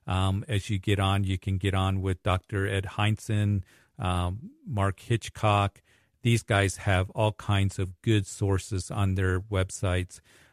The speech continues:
um, that will help you in studying that. But I would encourage you to do that, because I know I had to come to that conclusion. Is it post, pre, you know, is it pre-wrath? What is it?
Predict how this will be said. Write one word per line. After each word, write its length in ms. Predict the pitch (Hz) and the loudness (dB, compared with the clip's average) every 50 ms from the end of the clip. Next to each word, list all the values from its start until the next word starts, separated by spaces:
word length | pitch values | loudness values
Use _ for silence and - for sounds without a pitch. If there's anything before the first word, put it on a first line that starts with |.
| _ - | _ -4
um, 360 | - 92 92 95 92 95 98 - | 0 2 2 2 2 0 0 0
that 160 | 104 98 98 | -2 -2 0
will 140 | 101 92 87 | 0 0 0
help 360 | - - 113 104 98 - - | 0 0 0 0 0 -2 -2
you 140 | 98 92 90 | -2 0 0
in 80 | 90 | 0
studying 560 | 92 - - - 98 95 95 92 90 90 87 | -2 -4 -4 -2 -2 0 0 0 -2 -2 -2
that. 300 | 87 87 85 85 92 98 - | -2 -4 -4 -4 -6 -8 -6
But 220 | - 104 95 95 - _ _ - | -2 -2 -2 -2 -4 _ _ -2
I 60 | 117 | 2
would 180 | 113 120 117 113 | 2 4 4 2
encourage 420 | 107 - - 139 156 156 - - | 0 0 0 0 0 0 -2 -2
you 80 | 107 98 | -2 -2
to 80 | 90 | -2
do 200 | - - 113 113 | 0 0 0 2
that, 260 | 101 92 85 85 107 - _ _ _ _ _ _ _ | 2 0 -2 -4 -6 -10 _ _ _ _ _ _ _
because 300 | - 110 - 117 104 101 | -2 0 2 2 2 2
I 100 | 113 110 | 2 2
know 240 | 110 113 113 113 - | 4 4 2 2 2
I 200 | 113 110 120 139 | 2 4 4 4
had 220 | 139 113 120 110 - | 4 4 4 2 0
to 60 | 101 | -2
come 280 | - - - 104 95 92 | -4 -2 -2 0 0 -2
to 140 | - - 98 | -4 -4 -2
that 200 | 98 92 92 - | -2 -2 -2 -2
conclusion. 640 | - 98 92 - - 101 95 90 - 92 87 90 | -2 -2 -2 -2 0 0 0 0 -2 -2 -4 -4
Is 320 | 98 - 101 107 107 - 127 | -2 -2 0 0 0 0 2
it 320 | 127 139 139 - - _ | 2 0 0 -2 -8 _
post, 380 | - 110 110 135 143 - - - _ _ _ _ | 0 0 2 2 0 -2 -8 -16 _ _ _ _
pre, 360 | - 107 117 135 156 165 139 - _ _ _ _ _ _ _ _ _ _ _ _ _ | 0 2 2 2 2 0 -4 -8 _ _ _ _ _ _ _ _ _ _ _ _ _
you 100 | - 98 | -2 0
know, 220 | 98 104 107 117 131 | 2 4 4 4 2
is 120 | 120 95 | 2 0
it 140 | 104 - - | -4 -6 0
pre-wrath? 560 | - 131 131 127 110 107 110 131 156 - - | 2 2 2 2 2 2 2 2 2 0 0
What 160 | 117 117 127 | -2 0 0
is 180 | 156 180 170 - | 0 -2 -2 -2
it? 220 | 87 82 85 - | -4 -4 -4 -6